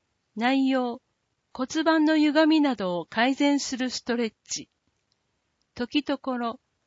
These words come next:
六月十三日木曜日、十時から十一時三十分、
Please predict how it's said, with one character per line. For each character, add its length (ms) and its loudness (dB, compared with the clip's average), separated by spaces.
六 300 -2
月 280 2
十 240 -2
三 340 0
日 300 -2
木 320 -4
曜 200 0
日、 260 -12
十 260 0
時 140 -8
か 160 -8
ら 120 -4
十 260 -2
一 260 -4
時 100 -6
三 300 -4
十 120 -8
分、 220 -10